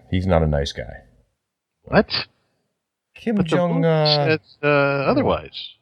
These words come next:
Speaker 1: Oh, the movie says otherwise?
Speaker 2: Yeah, they, for, for a little bit, yeah, but apparently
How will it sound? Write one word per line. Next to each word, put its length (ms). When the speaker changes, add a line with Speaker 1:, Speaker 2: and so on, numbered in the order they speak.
Speaker 1:
Oh, 380
the 60
movie 240
says 180
otherwise? 380
Speaker 2:
Yeah, 220
they, 80
for, 240
for 180
a 40
little 180
bit, 240
yeah, 240
but 140
apparently 460